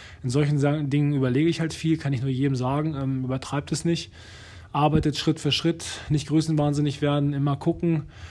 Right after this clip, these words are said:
planen, orientieren, neu aufstellen, abschätzen und dann durchziehen. Ähm, natürlich geben sich, äh, am Anfang Objekte, wenn man gesagt hätte, man hätte das gewusst, dass es von Anfang an schon so wäre, dass es, äh, ganz cool lief und so, äh,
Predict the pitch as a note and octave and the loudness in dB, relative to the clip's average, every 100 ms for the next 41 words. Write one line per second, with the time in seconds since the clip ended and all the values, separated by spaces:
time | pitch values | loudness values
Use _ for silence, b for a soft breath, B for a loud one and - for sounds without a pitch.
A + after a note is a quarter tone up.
0 | B - C#3+ C#3+ D#3 D#3+ D3 C#3 C3 - | B 0 2 4 4 2 2 0 -2 0
1 | E3 D#3+ D3+ C#3+ C3+ D#3 - E3 D#3 D3+ | 2 4 4 4 2 2 0 2 2 2
2 | D3 C3+ B B - D#3 - D3+ C#3 D3+ | 2 2 B B -4 -2 -2 -2 -2 -2
3 | C#3 C3+ - - B2+ C#3+ B2+ B2+ C#3 - | -2 -2 -10 -8 -4 -2 0 0 0 0
4 | E3 D3+ C#3+ B B B B B B B | 2 2 -2 B B B B B B B
5 | B B D3 C3+ C3 B2+ B2+ - G#3 E3 | B B -2 0 2 0 -2 0 2 2
6 | - D3 C#3+ C#3 B2+ F#3+ C#3 B2 B2+ C3+ | 2 4 4 0 -4 -4 -6 -6 -4 -2
7 | C#3 D3 A#2+ C#3+ D3+ D#3 C3+ C3+ C3 C3 | -2 -2 0 0 0 0 0 0 0 0
8 | C3+ - C3+ C3 C3+ B2+ - C3 D3 E3+ | -2 -4 -4 -2 -2 -4 -4 -2 0 0
9 | - C#3 C3+ - - - C3+ C#3+ D3 C3 | 0 -4 -4 -6 -6 -6 -4 -4 -4 -4
10 | D#3 E3+ D3 D3+ C3+ C#3+ C#3+ C#3 - B | -4 0 0 2 2 2 2 0 -4 B
11 | B B B C3 D3 - G#3 D3 C#3+ - | B B B -4 -2 -4 -4 -2 -2 -4
12 | E3 D3 D#3 D#3 F3 C3+ C#3 C#3 - B | -2 0 0 -2 -4 -2 0 0 -2 B
13 | B B B - C#3 C3 | B B B -12 -6 -6